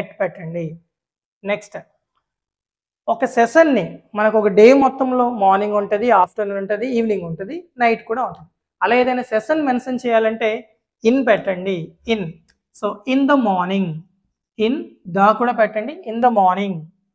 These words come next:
right? Next Afternoon అని చెప్పాలనుకో in the afternoon, in the morning, in the afternoon, right? Next evening అనుకోండి in the evening, in the morning, in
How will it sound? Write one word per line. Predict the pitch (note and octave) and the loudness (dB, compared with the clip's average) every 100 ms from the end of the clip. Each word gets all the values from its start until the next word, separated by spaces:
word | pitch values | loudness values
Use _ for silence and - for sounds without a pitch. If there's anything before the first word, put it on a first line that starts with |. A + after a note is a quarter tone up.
| _ _ _ G3+ | _ _ _ -8
right? | C4 A3+ _ _ _ _ A3 | -8 -12 _ _ _ _ -8
Next | G#3 - - A3 | -8 -10 -2 4
Afternoon | B3 B3 C#4 C#4 C4+ | 4 4 2 4 2
అని | A#3+ | 0
చెప్పాలనుకో | A#3+ A3 G3+ G3 G3 A#3+ | 0 -2 0 -4 -4 -2
in | C#4+ | 4
the | B3+ | 4
afternoon, | G3 - G3+ G3 G3 E3 D#3+ E3+ _ _ _ _ F#3+ | 4 0 -2 0 -2 -4 -8 -10 _ _ _ _ -4
in | F#3+ | -2
the | F3 | 2
morning, | F3+ G#3 C#4+ - _ _ _ _ | 4 2 0 -8 _ _ _ _
in | A3 | 4
the | A3 F#3+ | 6 6
afternoon, | - G3+ E3 D3+ F3+ _ _ _ _ G#3 | 2 -4 -4 -6 -12 _ _ _ _ 4
right? | B3 - - _ _ - | 4 2 -10 _ _ -6
Next | G3+ G3 G#3 - _ _ _ B3 | -6 -4 -8 -12 _ _ _ -2
evening | C#4+ D4 D4 B3+ | 4 6 6 4
అనుకోండి | G#3+ G3+ F#3+ F3+ G3 B3+ | 2 0 -2 -6 -6 -4
in | C#4+ | 0
the | C4 G#3+ | 0 0
evening, | F#3+ G3 G3 D#3+ - _ _ _ _ _ _ _ _ F#3+ | -2 -4 -8 -10 -16 _ _ _ _ _ _ _ _ -8
in | F#3+ | -4
the | F#3+ F#3 | -2 2
morning, | G3 A3+ D4 F4 - _ _ _ | 4 4 0 -6 -16 _ _ _
in | G3+ | -2